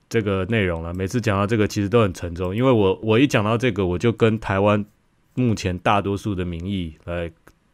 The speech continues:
来作对啊，所以没有关系啊，我自己的频道我就讲我想要讲的啊。赶快回到九二共识、一个中国各自表述，至少对我们是这样，开启跟对岸的对话之窗吧，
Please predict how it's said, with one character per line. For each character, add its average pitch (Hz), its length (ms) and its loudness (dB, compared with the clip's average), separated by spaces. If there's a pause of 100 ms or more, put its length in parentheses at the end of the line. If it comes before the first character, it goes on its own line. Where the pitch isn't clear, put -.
(260)
来 90 160 -6
作 95 200 -2
对 85 280 -2
啊， 73 160 -12
所 98 180 -8
以 90 260 -4 (420)
没 113 100 0
有 110 80 2
关 101 180 0
系 92 180 -4
啊， 85 120 -4
我 92 120 -4
自 117 120 -2
己 110 40 4
的 101 60 2
频 95 180 -4
道 95 140 0
我 85 60 -2
就 92 120 -4
讲 87 240 -4
我 87 120 -4
想 85 180 -8
要 90 100 -6
讲 76 260 -10
的 73 120 -18 (180)
啊。 87 220 -6 (760)
赶 110 200 2
快 135 180 6
回 107 220 2
到 110 400 2 (260)
九 98 160 0
二 113 120 4
共 107 180 2
识、 92 280 -6
一 101 80 -4
个 107 100 0
中 107 180 0
国 92 140 -4
各 104 200 0
自 90 120 -4
表 80 220 -6
述， 87 200 -10
至 - 140 -6
少 82 140 -4
对 113 140 0
我 98 60 2
们 80 160 -8
是 82 120 -10
这 90 120 -6
样， 82 160 -8 (560)
开 110 320 -4
启 101 220 -8
跟 92 160 -6
对 92 160 -4
岸 87 140 -4
的 80 100 -8
对 92 180 0
话 87 200 -4
之 85 160 -12
窗 82 320 -10
吧， 78 240 -14